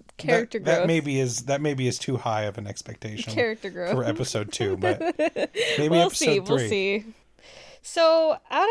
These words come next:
Speaker 1: of all the ones we're watching, 'cause we are watching nine of them, the fall
Speaker 2: I
Speaker 1: seasonals,
Speaker 2: think I might
Speaker 1: which
Speaker 2: be
Speaker 1: is
Speaker 2: watching a tenth one.
Speaker 1: Same. Once, uh, To Your Eternity season two comes out, I'll be watching a tenth one. So I guess between the two of us,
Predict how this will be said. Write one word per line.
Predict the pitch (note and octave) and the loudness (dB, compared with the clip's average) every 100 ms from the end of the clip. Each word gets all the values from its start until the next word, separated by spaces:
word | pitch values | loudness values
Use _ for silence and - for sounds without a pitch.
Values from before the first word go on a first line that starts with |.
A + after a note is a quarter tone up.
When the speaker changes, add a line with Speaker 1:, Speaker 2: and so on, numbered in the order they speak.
| A#4+ | 4
Speaker 1:
of | |
all | G4+ E4+ E4 | 4 4 4
the | |
ones | C#4 A#3+ B3 A3+ | 2 0 -2 -2
we're | A3 G3+ | -2 0
watching, | F3+ F3+ G#3 G3 | 0 0 -2 -4
'cause | G3+ | -2
we | A3 | 0
are | A3 | 2
watching | G3+ F#3+ - F#3 | 2 0 -2 -2
nine | F3 E3 E3 F3 G3 - - | 0 0 0 -2 -6 -10 -6
of | F#3 - | -4 -4
them, | D#3+ E3 G#3 - - | -6 -4 -8 -10 -4
the | G#3+ - | -2 0
fall | G#3 F#3+ | -2 -2
Speaker 2:
I | |
Speaker 1:
seasonals, | - F3 E3 E3+ | -4 -6 -4 -4
Speaker 2:
think | A2+ | -2
I | B2 | 0
might | A2 | -2
Speaker 1:
which | - | -2
Speaker 2:
be | G#2 | -4
Speaker 1:
is | A2+ - - | -6 -6 -6
Speaker 2:
watching | G#2+ - G2 | -6 -4 -8
a | F2+ | -10
tenth | - G#2+ - | -8 -8 -10
one. | G2 A2 _ - | -14 -16 _ -20
Speaker 1:
Same. | - A3+ G3+ F3+ F#3 G3+ | -6 -2 0 0 -2 -4
Once, | G3+ G#3+ - G3 | -4 -4 -4 0
uh, | F3 F3+ | 0 0
To | G#3+ | -2
Your | G3 F3 | -2 -2
Eternity | F3 G3+ F#3 F3 E3+ | -4 -4 -4 -4 -4
season | - F3 E3 | -6 -8 -8
two | - F3+ | -6 -6
comes | E3+ D#3+ | -6 -4
out, | D#3 | -4
I'll | D#3 | -2
be | D#3+ | -2
watching | D#3 E3 D#3+ D3+ | -4 -6 -8 -10
a | |
tenth | - D#3+ F3 | -10 -10 -10
one. | F3 F3+ G3 _ - | -12 -12 -14 _ -4
So | A#3+ | 0
I | A#3 A#3 | 0 2
guess | E4+ - | -2 -2
between | C#4 - C#4 C#4+ B3+ | -12 -4 -2 0 2
the | G#3+ | 0
two | - A#3 | 0 2
of | A3+ | 2
us, | G#3+ | 0